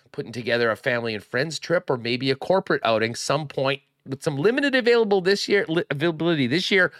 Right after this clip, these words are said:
but certainly for next season. A big thanks to Wallace and Wallace, Winnipeg's fencing and overhead door specialists, serving residential and commercial customers in the Peg for over seventy-five years. If your property needs the security and protection of a new fence,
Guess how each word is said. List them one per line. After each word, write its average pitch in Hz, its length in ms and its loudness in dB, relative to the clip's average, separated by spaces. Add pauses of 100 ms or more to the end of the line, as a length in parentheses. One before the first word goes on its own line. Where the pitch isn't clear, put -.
(160)
but 151 140 0
certainly 147 360 -2
for 139 180 -2
next 127 260 -2
season. 143 360 -2 (520)
A - 40 -8
big 214 200 0
thanks 208 220 2
to 196 80 2
Wallace 185 420 2
and 160 120 -2
Wallace, 160 360 4 (280)
Winnipeg's 170 400 2
fencing 190 360 0
and 175 140 0
overhead 185 460 2
door 139 180 0
specialists, 180 720 0 (380)
serving 170 440 0
residential 139 640 2
and 120 100 -6
commercial 131 540 0
customers 139 640 -2
in 139 80 -2
the 123 80 -2
Peg 143 300 0
for 160 120 -2
over 156 220 0
seventy-five 160 800 0
years. 135 300 -2 (260)
If 127 100 -2
your 135 120 0
property 202 480 0
needs 180 180 -4
the 143 100 -10
security 175 420 -2
and 151 80 -4
protection 170 460 -2
of 143 100 -2
a 143 40 0
new 120 140 -2
fence, 202 380 0